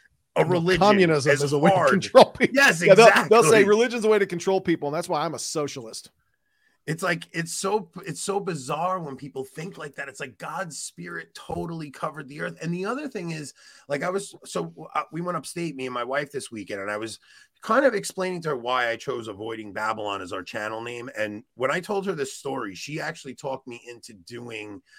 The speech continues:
Speaker 1: so Rob and I are behind the scenes. We're working on a project right now that we're going to do, like, a two-part series explaining the mystery of Babylon,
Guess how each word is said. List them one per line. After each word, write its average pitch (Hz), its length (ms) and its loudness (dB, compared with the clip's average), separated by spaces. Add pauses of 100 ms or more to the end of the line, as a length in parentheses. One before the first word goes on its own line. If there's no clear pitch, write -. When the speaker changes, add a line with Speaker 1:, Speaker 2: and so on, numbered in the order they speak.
(140)
Speaker 1:
so 151 120 -4
Rob 160 360 2
and 160 80 -4
I 143 160 0
are 127 80 -2
behind 120 340 -6
the 107 80 -16
scenes. 110 320 -14
We're 107 140 -16
working 113 440 -12
on 101 120 -8
a 92 60 -10
project 110 520 -6
right 117 260 -4
now 117 220 -6
that 98 220 -10 (400)
we're 151 160 -2
going 170 260 -2
to 160 80 -10
do, 151 180 -6
like, 131 180 -6
a 120 40 -10
two-part 147 580 -6
series 113 540 -10
explaining 117 880 -12 (340)
the 120 80 -12
mystery 127 580 -6
of 92 180 -10
Babylon, 117 760 -4